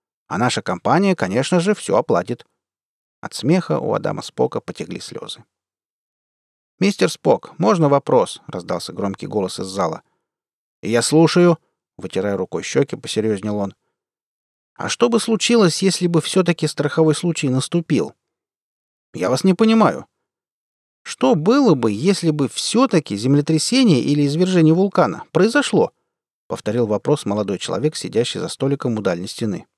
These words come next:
Безусловно, мы бы разорились.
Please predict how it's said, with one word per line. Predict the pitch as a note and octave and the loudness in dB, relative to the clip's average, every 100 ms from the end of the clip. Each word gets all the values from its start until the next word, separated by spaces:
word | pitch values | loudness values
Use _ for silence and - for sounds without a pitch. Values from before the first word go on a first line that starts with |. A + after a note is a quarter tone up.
| _ _ _ _ _ _ _ _ _ _ _ _ _ _ _ _ - | _ _ _ _ _ _ _ _ _ _ _ _ _ _ _ _ -14
Безусловно, | F2 A2+ D#3 D#3+ - D3 F3+ G3+ G3+ | -6 -2 0 0 2 4 4 2 2
мы | A2 G#2+ A#2+ | 2 0 0
бы | A#2+ | 2
разорились. | C3 C#3 F#3+ A3+ A2+ D#2 - | 2 4 4 4 2 -2 -10